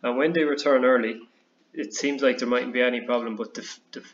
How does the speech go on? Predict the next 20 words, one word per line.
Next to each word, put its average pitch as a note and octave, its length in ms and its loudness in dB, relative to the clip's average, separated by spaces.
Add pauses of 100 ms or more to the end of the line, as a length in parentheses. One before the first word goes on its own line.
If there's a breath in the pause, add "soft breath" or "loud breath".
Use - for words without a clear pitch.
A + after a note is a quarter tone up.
(160)
flowers C3+ 540 2
and A#2+ 100 -4
the A#2+ 40 -6
plants C3+ 440 0
that A2+ 200 -2
they B2 80 -2
usually A#2+ 380 -2
use A#2+ 280 -2
to - 120 -10
eat, C3+ 340 -4 (1040)
those C3+ 240 2
flowers B2 320 4
and A#2+ 100 -2
those A#2+ 160 0
plants A#2 300 -2
haven't A#2+ 220 0
come A#2 120 -4
into A2+ 220 -4
bloom B2+ 280 -2
yet. - 200 -6